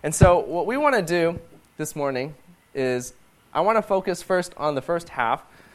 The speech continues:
of the passage about work. There's a fundamental difference, and I have to say this, between slavery and the New Testament on employer-employee relationships.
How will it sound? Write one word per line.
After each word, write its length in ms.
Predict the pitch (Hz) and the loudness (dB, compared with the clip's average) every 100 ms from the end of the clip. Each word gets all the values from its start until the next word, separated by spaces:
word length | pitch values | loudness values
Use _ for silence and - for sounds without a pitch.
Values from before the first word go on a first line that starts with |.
| - - - | -20 -18 0
of 380 | 123 117 113 - | 4 6 4 -4
the 80 | 127 | -8
passage 600 | - 113 113 135 151 - - _ _ _ _ _ _ _ - | -4 -4 -2 -2 -2 -4 -18 _ _ _ _ _ _ _ -10
about 500 | 131 123 120 120 - - - | 2 6 6 4 -4 -14 4
work. 320 | 202 - - - - _ - _ _ _ _ - - _ | 4 4 -10 -20 -20 _ -20 _ _ _ _ -20 -20 _
There's 220 | 151 147 | 0 2
a 40 | 143 | 0
fundamental 640 | - 240 247 196 185 180 | 2 2 4 2 2 0
difference, 360 | 135 143 - 117 | 0 2 2 0
and 60 | |
I 40 | 135 | -2
have 100 | 151 | -2
to 80 | 147 | -2
say 200 | 147 120 | 0 2
this, 220 | 110 - | 0 -4
between 520 | 123 - 127 123 117 | -12 -8 -4 -4 -6
slavery 560 | - 139 135 151 170 - - _ _ | -6 2 2 2 -2 -6 -20 _ _
and 100 | 127 | -6
the 40 | 123 | -4
New 120 | 131 | -4
Testament 560 | 135 131 - 104 101 - _ _ | -2 -4 -4 -8 -10 -10 _ _
on 280 | - 107 107 | -4 -2 -2
employer-employee 1160 | - 120 - 143 139 131 131 135 120 - 120 107 | -8 -14 -8 -4 -2 0 0 -4 -16 -4 -2 0
relationships. 680 | 101 113 - 92 - - - | 0 -2 -2 -10 -14 -16 -20